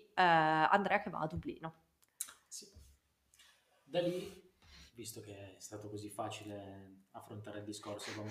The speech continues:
Speaker 2: Morgan, cioè, è stata la cosa più semplice, si è deciso appunto di, ehm, fare un salto a Dublino, o meglio, progettare un salto a Dublino.
Speaker 1: È piena pandemia.
Speaker 2: In piena pandemia, a gennaio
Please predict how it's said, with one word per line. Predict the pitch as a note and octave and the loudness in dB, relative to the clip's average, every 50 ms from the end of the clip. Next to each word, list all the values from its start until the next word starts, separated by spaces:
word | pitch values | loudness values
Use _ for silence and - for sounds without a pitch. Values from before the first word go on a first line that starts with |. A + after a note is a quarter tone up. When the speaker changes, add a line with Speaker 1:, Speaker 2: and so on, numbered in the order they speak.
| G#2+ | -6
Speaker 2:
Morgan, | G#2 A2 G#2+ G#2+ A2+ A2 A2 G#2+ - - | -6 -6 -8 -8 -8 -8 -8 -10 -10 -12
cioè, | - - - | -16 -20 -20
è | - _ _ _ _ _ _ _ _ _ _ _ _ _ _ _ _ _ _ _ _ | -20 _ _ _ _ _ _ _ _ _ _ _ _ _ _ _ _ _ _ _ _
stata | - - F#2+ - | -16 -10 -8 -6
la | - G#2+ | -4 -4
cosa | A#2 A2 | -4 -4
più | A2 D#3 D#3+ | -4 -6 -6
semplice, | - A2 A2 G#2+ C3 A#2 A2 G#2+ | -6 -6 -6 -6 -4 -4 -4 -6
si | - - | -4 -6
è | - - - - | -6 -6 -8 -6
deciso | B2+ C3 - - A2 A2 - | -6 -4 -4 -4 -4 -4 -4
appunto | G#2 - G#2+ G#2 G#2 G#2 | -6 -6 -8 -8 -6 -6
di, | B2+ G#2+ G2+ G2 G2 G2 F#2+ - - _ _ _ _ _ _ _ _ _ _ - | -6 -6 -6 -8 -8 -10 -12 -14 -16 _ _ _ _ _ _ _ _ _ _ -16
ehm, | A2 G#2 G2 F#2+ F#2 F#2 - _ _ - | -14 -14 -12 -12 -16 -18 -20 _ _ -20
fare | - - - - F3 C3 A2 - | -20 -14 -6 2 4 4 4 4
un | E3+ - | 0 -2
salto | - - G#2+ F#2+ - A#2 | -2 -2 -2 -4 -4 -6
a | |
Dublino, | A2 G#2+ G#2 A2+ - - G2 G2+ | -8 -6 -8 -8 -8 -8 -8 -10
o | G#2 G2+ | -8 -8
meglio, | G#2+ G2+ G2 G2+ G2+ G2+ - - - _ _ | -8 -8 -10 -10 -10 -12 -12 -14 -18 _ _
progettare | - B2+ B2 A#2+ A2+ C3 B2 - - G#2+ G2+ G#2 A2 | -6 -4 -2 -2 -2 -4 -6 -4 -4 -4 -4 -4 -4
un | G#2+ | -8
salto | - G#2 G2 - | -8 -10 -10 -10
a | - | -12
Dublino. | A2 A2 G#2 G2 G2 G2 - - - _ _ - - - | -12 -12 -12 -12 -12 -14 -14 -16 -20 _ _ -20 -18 -18
Speaker 1:
È | - | -8
piena | - - G#3+ E3+ E3+ | 0 2 2 4 4
pandemia. | E3+ E3 D3+ D#3 - - F3+ E3 - - | 2 0 -4 -4 -4 -2 -2 -2 -2 -4
Speaker 2:
In | G3+ F3+ | -4 0
piena | - D3+ C3 - | 0 0 0 0
pandemia, | - C#3 C3+ C3+ C3 B2 A2+ A2+ A2+ A2 A2 | -2 -2 -4 -4 -4 -4 -4 -4 -4 -6 -6
a | |
gennaio | A2 G#2+ A#2 A#2 A2 G2+ G2+ G#2 A2+ A2+ G#2+ G#2 - G2+ G2+ G2 G2 G2 F#2+ F#2 - - | -8 -8 -10 -8 -6 -4 -4 -2 -2 0 0 0 0 -2 -2 -4 -6 -8 -10 -12 -14 -18